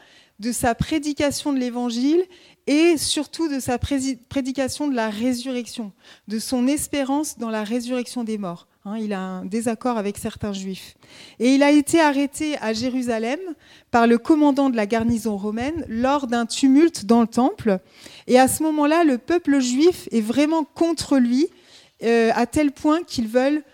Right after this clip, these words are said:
le mettre à mort. Ils demandent sa mise à mort. Donc en fait, il est fait prisonnier à ce moment-là et il va être entendu par le Grand Conseil.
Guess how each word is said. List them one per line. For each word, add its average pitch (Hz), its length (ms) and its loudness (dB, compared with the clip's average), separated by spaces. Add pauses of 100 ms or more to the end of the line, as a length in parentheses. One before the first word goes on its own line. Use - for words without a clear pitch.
(140)
le 226 160 -2
mettre 277 320 -2
à 254 60 2
mort. 214 360 -6
Ils 190 140 -12
demandent 277 420 4
sa - 160 0
mise 240 280 0
à 214 100 -2
mort. 175 320 -12 (640)
Donc 277 200 4
en 311 100 8
fait, 370 280 2
il 269 120 4
est 269 80 4
fait 320 180 -2
prisonnier 285 580 -2
à 254 120 -2
ce - 180 -12
moment-là 233 460 -2 (420)
et 269 120 0
il 262 140 -2
va 254 120 0
être 277 200 -4
entendu 262 460 -6
par 233 180 -2
le 226 60 -6
Grand 226 220 -2
Conseil. 196 520 -8